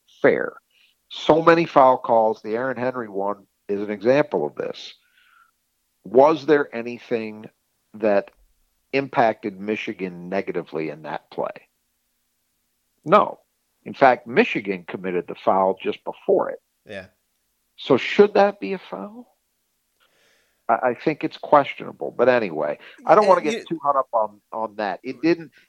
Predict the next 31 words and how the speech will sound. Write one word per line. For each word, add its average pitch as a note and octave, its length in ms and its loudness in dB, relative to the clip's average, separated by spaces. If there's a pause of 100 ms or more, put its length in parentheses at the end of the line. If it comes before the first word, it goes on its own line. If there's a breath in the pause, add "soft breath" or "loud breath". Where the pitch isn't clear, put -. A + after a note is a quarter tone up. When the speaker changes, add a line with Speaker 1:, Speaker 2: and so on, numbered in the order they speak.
(140)
Speaker 1:
it, D#3 140 -8 (100)
it C#3+ 160 -6
definitely F3 380 2
changed D#3+ 400 -4
the D#3 60 -4
game, B2+ 440 -2 (380)
but, A#2+ 420 2 (240)
um, G#2+ 560 -4 (120)
Speaker 2:
It, F#3 140 -8
it's - 60 -20
Speaker 1:
it F#3+ 60 -10
was D3+ 80 -10
the B3+ 100 -6
Speaker 2:
inconsistent A#3 640 -4
Speaker 1:
right E3 180 6
Speaker 2:
for C#3+ 60 -8
what D#3+ 80 0
Speaker 1:
call. D#3+ 80 4
Speaker 2:
I've D3 140 -2
seen, E3 280 -10
'cause E3+ 240 -12
there A3 140 -2
was G#3 140 -4
also A#3 320 -8
the E3 120 -10
play F3 220 -6
with D#3 180 -10
Rocket E3 380 -6
Watson, D#3 400 -4
Race D3 240 -8
Thompson F#3+ 500 -12